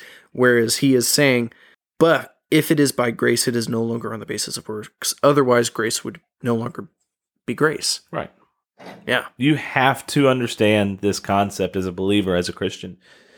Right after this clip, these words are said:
Speaker 2: because, uh, for multiple reasons. One, it's just good theology,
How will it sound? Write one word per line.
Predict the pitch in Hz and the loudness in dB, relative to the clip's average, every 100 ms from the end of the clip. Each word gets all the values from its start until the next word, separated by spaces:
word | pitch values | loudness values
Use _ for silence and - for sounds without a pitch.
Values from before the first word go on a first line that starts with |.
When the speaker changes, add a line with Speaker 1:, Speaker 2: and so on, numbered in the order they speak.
| _ | _
Speaker 2:
because, | - 135 160 135 - - _ _ _ _ _ _ _ | -6 2 2 2 -4 -8 _ _ _ _ _ _ _
uh, | 135 110 147 | -12 -10 -2
for | 240 | 0
multiple | 226 202 175 156 123 | 2 2 0 0 2
reasons. | 196 262 123 95 | 2 2 -2 -2
One, | 120 208 196 | 0 4 4
it's | 131 | 2
just | 117 - 120 | -2 -6 -6
good | - 156 | 0 0
theology, | - 101 95 135 196 101 90 101 | -2 -6 0 2 2 0 -8 -10